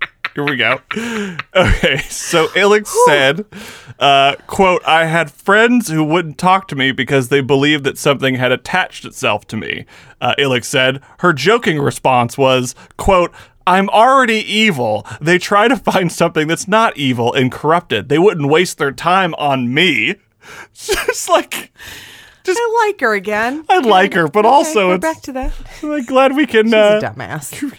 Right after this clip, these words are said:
Speaker 1: <laughs> You've literally ripped a family away from a woman who's clearly going through some shit.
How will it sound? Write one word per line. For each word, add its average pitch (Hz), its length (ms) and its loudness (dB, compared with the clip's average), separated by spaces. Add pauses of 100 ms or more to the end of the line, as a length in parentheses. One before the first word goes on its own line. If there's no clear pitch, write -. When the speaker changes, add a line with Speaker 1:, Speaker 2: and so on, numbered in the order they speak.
Speaker 1:
<laughs> - 120 -18
You've 214 160 -2
literally 220 360 4
ripped 170 320 0
a 170 60 2
family 156 480 2
away 120 380 2
from 131 180 -2
a 120 60 -2
woman 135 360 2
who's 120 200 -2
clearly 170 480 2
going 135 300 2
through 139 180 0
some 127 160 -8
shit. 123 340 -4